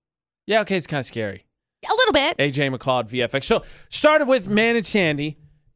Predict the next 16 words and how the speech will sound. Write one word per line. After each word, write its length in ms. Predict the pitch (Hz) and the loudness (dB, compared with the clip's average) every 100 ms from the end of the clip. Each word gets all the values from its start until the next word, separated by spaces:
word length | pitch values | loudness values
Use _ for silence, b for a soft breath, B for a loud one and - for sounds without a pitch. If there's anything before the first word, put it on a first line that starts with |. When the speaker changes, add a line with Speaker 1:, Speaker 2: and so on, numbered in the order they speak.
| - | -2
Speaker 1:
got 160 | 170 165 | 0 2
locked 320 | 180 190 - | 2 2 -2
into 260 | 170 170 | -2 0
a 60 | 175 | 0
gym. 480 | 123 156 139 98 95 - | 0 0 0 -2 -12 -10
Speaker 2:
Uh-huh. 200 | 226 247 | -8 -4
Speaker 1:
Supposed 240 | 196 160 | 0 0
to 40 | 131 | 0
be 80 | 151 | -4
twenty-four 340 | 156 151 139 | -2 -2 -2
hours. 260 | 135 139 - | -2 -4 -6
Clearly 600 | - 320 359 330 302 262 | 0 2 4 2 2 2
wasn't. 520 | 208 185 147 131 - | 2 2 2 -4 -4
Speaker 2:
It 60 | |
wasn't. 420 | 311 302 311 302 - _ _ _ _ _ _ _ - | -6 -6 -8 -10 -12 _ _ _ _ _ _ _ -2
Speaker 1:
So 340 | 202 185 175 | 2 2 -2